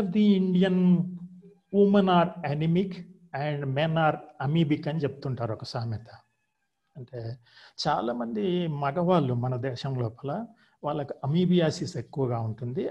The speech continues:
ఆడపిల్లలనేమో రక్తహీనత ఎక్కువగా ఉంటుందని సామాన్యంగా ఒక స్టేట్మెంట్ ఇస్తూ ఉంటారు.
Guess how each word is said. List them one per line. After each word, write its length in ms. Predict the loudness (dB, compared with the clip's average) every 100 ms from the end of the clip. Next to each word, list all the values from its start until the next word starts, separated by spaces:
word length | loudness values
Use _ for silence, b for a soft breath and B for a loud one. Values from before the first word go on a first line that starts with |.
| -4
ఆడపిల్లలనేమో 1200 | -2 -2 -2 -2 -2 -2 -4 -6 -6 -6 -6 -10 -14 _ _ -8
రక్తహీనత 760 | -8 -4 0 2 2 2 2
ఎక్కువగా 520 | 0 0 -2 -2 0
ఉంటుందని 680 | -2 -4 -6 -6 -8 -10 -12 -14 _ _ _
సామాన్యంగా 540 | -10 -8 -8 -10 -8
ఒక 120 | -8 -10
స్టేట్మెంట్ 540 | -8 -10 -8 -10 -10
ఇస్తూ 240 | -16 -14
ఉంటారు. 380 | -12 -14 -16 -20